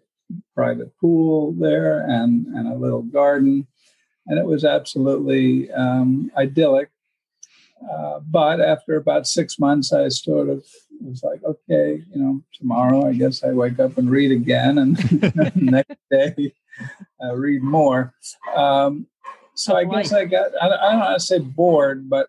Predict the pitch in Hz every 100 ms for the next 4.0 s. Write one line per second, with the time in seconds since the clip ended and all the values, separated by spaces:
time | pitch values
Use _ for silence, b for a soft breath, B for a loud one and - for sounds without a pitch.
0 | - 139 139 175 170 156 - - - 143
1 | 143 135 - _ - 131 - 135 135 139
2 | 131 131 135 127 127 127 127 - 131 127
3 | 120 120 - 135 131 127 120 117 123 127